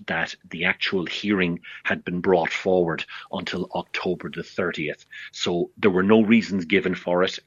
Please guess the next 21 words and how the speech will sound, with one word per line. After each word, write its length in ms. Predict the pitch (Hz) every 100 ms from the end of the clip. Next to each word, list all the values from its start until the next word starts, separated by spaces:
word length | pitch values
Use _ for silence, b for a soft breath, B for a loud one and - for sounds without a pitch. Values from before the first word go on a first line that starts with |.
| _ -
um, 220 | 92 90
Patricia. 460 | - - - 107 B B B B
The 60 | -
family 300 | 107 95 92
certainly 440 | - 98 90 113
welcomed 360 | 107 101 - 92
the 60 | 95
fact 300 | - 87 -
that 100 | 87
it's 160 | -
an 120 | 90 -
earlier 380 | 101 92 87 82
hearing 420 | 87 87 85 82
date, 320 | 87 85 - B B B B
but 200 | - 90
there 140 | - 92
is 100 | 87
a 60 |
lot 260 | 90 87 95
of, 320 | 92 87 - -
um, 560 | 95 87 85 87 85